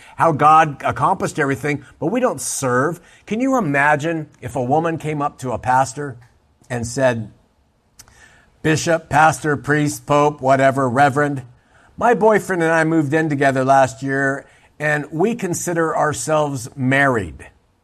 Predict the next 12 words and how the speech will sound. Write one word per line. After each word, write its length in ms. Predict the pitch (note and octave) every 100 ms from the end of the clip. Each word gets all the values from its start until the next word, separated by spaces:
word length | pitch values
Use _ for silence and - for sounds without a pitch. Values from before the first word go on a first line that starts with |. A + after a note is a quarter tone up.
| _ _ _ _ _ _
We're 240 | F#3+ A#3+ F3+
dedicated 840 | F3+ G#3+ A3 - G3 F#3+ F#3 D3+
to 180 | F3 E3+
each 200 | D#3+ E3
other 280 | D#3+ D#3+ D3+
for 260 | D3+ C#3
life. 600 | B2 B2+ G#2+ E2 - - - _ _ _ _ _ _ E3
And 360 | E3+ E3 E3
we 140 | F3+ G3
consummated 760 | - A3+ A#3 - A3 G#3 G3+
our 160 | F#3 E3
relationship 840 | D#3+ E3 E3 D#3+ D3+ E3+ F3 D#3+